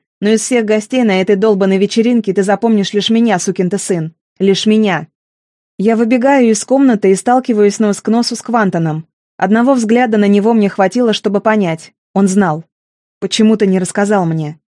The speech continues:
Тихо спрашиваю я, закрывая глаза. Мой гнев предназначен не для него. «Потому что их связь не имеет значения»,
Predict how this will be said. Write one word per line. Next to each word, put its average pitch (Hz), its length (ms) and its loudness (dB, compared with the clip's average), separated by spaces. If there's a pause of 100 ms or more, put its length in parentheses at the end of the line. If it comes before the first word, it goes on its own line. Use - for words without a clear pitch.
(120)
Тихо 254 280 -4
спрашиваю 220 600 -2
я, 175 140 0
закрывая 190 480 -2
глаза. 190 480 -2 (420)
Мой 226 200 2
гнев 247 320 2
предназначен 202 680 0
не 202 120 2
для 208 120 2
него. 202 440 0 (460)
«Потому 220 280 -2
что 220 160 -2
их 214 140 0
связь 233 260 -2
не 196 160 2
имеет 190 220 2
значения», 180 640 -2